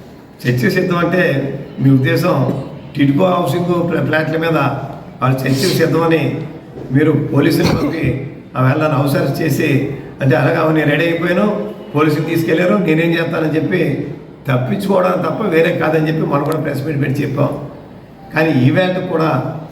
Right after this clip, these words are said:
ఏ గ్రామంలో కానీ లేదా ఏ మండలానికి కానీ, మండల యూనిట్ కింద ఇవ్వండి గ్రామాల కింద కాకుండా, మీరు ప్రెస్ ఇవ్వమంటున్నా కదా, ఎందుకు ఇవ్వరు? మీరు పక్కన ఫ్లెక్స్ అయినా పెట్టండి, మా దాని పక్కన మీరు చేసిన అభివృద్ధి, లేదా మీరు ప్రెస్ కైనా రిలీజ్ చేయండి అని చెప్పి అడిగాం.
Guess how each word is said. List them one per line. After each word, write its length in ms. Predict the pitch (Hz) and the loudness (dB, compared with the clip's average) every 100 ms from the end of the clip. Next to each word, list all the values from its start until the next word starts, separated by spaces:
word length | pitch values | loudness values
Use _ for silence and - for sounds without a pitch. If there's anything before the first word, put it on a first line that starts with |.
| - - | -16 -4
ఏ 300 | 120 160 - | 2 2 2
గ్రామంలో 460 | 165 165 165 165 156 | 2 2 2 2 2
కానీ 360 | 147 151 156 | 2 2 2
లేదా 240 | 143 147 143 | 4 2 2
ఏ 220 | 139 151 | 4 4
మండలానికి 520 | 147 143 147 170 147 | 2 2 0 0 0
కానీ, 340 | 143 143 143 143 - - - | 2 2 0 -4 -8 -12 -4
మండల 240 | 120 135 | 0 2
యూనిట్ 240 | 196 202 202 | 4 4 4
కింద 140 | 202 | 4
ఇవ్వండి 300 | 190 196 160 | 4 2 2
గ్రామాల 280 | 165 175 180 | 2 2 2
కింద 180 | 180 160 | 0 0
కాకుండా, 540 | 156 151 131 127 - - - - - - | 0 0 -2 -4 -6 -12 -16 -18 -14 -2
మీరు 140 | 190 143 | 0 2
ప్రెస్ 260 | 143 135 | 2 0
ఇవ్వమంటున్నా 500 | 185 175 170 175 180 | 0 0 2 2 2
కదా, 220 | 180 180 - 135 | 2 2 0 2
ఎందుకు 240 | 139 - | 2 4
ఇవ్వరు? 460 | 185 180 - - - - - - - - | 2 2 0 -4 -10 -14 -18 -20 -12 -2
మీరు 180 | 127 123 | 0 0
పక్కన 260 | 117 208 | 0 0
ఫ్లెక్స్ 300 | - 147 - | 0 0 2
అయినా 160 | 196 196 | 2 2
పెట్టండి, 460 | 190 196 170 131 - - - - - | 2 0 0 -2 -4 -8 -14 -18 -4
మా 100 | 139 | 0
దాని 240 | 143 165 170 | 2 2 0
పక్కన 240 | 180 180 | 0 0
మీరు 140 | 156 139 | 0 2
చేసిన 280 | 160 175 | 2 2
అభివృద్ధి, 440 | 170 156 151 127 - - - - - | 2 2 2 2 0 -4 -10 -12 0
లేదా 680 | 135 135 170 202 247 - - - - - 180 | 4 4 4 0 0 -2 -6 -12 -16 -12 -2
మీరు 200 | 190 190 | 2 2
ప్రెస్ 340 | - 156 - | 2 0 2
కైనా 200 | 208 202 | 2 4
రిలీజ్ 320 | 190 185 175 | 4 4 2
చేయండి 160 | 180 170 | 2 2
అని 80 | 165 | 0
చెప్పి 140 | 151 | 2
అడిగాం. 280 | 139 139 | 2 4